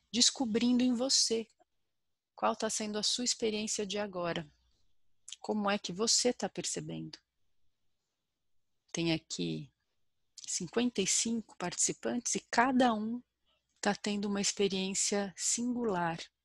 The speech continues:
maravilhosamente singular.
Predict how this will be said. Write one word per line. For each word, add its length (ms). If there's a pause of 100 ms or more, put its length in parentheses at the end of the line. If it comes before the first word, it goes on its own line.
(1400)
maravilhosamente 1080
singular. 600